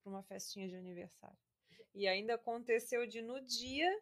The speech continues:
eu ainda saí com eles, inclusive uma das mães me viu no shopping com eles, que eu fui no shopping pra comprar o presente, e na hora que eu cheguei lá pra botar eles no brinquedinho no shopping,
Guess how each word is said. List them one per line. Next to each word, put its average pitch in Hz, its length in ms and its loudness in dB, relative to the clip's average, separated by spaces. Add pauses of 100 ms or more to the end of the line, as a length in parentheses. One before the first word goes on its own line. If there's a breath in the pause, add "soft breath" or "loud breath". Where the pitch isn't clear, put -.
(260)
eu 214 160 8
ainda 226 240 2
saí 254 380 4
com 285 200 -4
eles, 262 240 2
inclusive 247 500 -6
uma 302 240 -2
das 269 280 2
mães 226 480 -2
me 214 180 -4
viu 214 240 -6
no 262 100 -12
shopping 220 440 -6
com 208 180 -14
eles, 220 260 -8
que - 100 -10
eu 233 40 -10
fui 226 140 -12
no 220 100 -8
shopping 220 300 -6
pra 226 100 -6
comprar 220 220 -6
o 214 40 -10
presente, 208 540 -10
e 247 40 -18
na 226 80 -10
hora 220 120 -8
que 233 80 -12
eu 233 40 -8
cheguei 214 360 -6
lá 214 140 -6
pra 214 140 -10
botar 208 260 -10
eles 202 120 -10
no 214 100 -6
brinquedinho 202 480 -10
no 202 100 -12
shopping, 208 420 -6